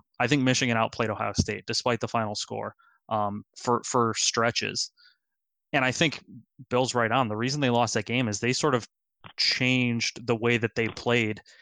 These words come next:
in the second half. They played different with a lead than they did when they were, you know, really out there being aggressive. And, and I don't necessarily expect to see the same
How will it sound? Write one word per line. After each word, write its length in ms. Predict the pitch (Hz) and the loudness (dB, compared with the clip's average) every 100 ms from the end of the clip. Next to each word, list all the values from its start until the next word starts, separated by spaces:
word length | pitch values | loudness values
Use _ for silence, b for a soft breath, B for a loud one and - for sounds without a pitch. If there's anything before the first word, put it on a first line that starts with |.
| b - | b -4
in 120 | 113 | -2
the 60 | 107 | 0
second 360 | - 113 110 | 0 0 -2
half. 340 | 107 117 104 - | 0 0 0 0
They 140 | 117 | -2
played 260 | - 135 104 | 2 0 2
different 320 | 120 131 120 | 0 0 0
with 160 | 117 120 | -2 -2
a 60 | |
lead 360 | 107 120 123 107 | -2 0 -2 0
than 140 | 113 | -2
they 140 | 110 107 | -2 -4
did 360 | 113 110 104 b b b b - | -2 -2 -4 b b b b -2
when 140 | 113 | 0
they 100 | 110 | 2
were, 380 | 113 113 110 110 | 2 4 4 2
you 60 | 117 | 0
know, 140 | 110 | 0
really 320 | 110 120 117 113 | 2 2 4 4
out 140 | 113 | 2
there 100 | 110 | 2
being 180 | 110 107 | 0 -2
aggressive. 480 | 104 110 113 110 104 | 0 0 2 0 -2
And, 100 | - | -2
and 280 | 113 110 - B B B B - - | -2 -2 -6 B B B B -8 -2
I 100 | 120 | 2
don't 240 | 143 147 | 2 4
necessarily 560 | 143 156 139 139 135 123 | 4 2 4 4 6 4
expect 320 | - - 123 | 2 -4 -4
to 60 | 120 | -2
see 140 | - | -4
the 100 | 113 | -2
same 520 | 107 - 113 113 110 | -2 0 0 0 -2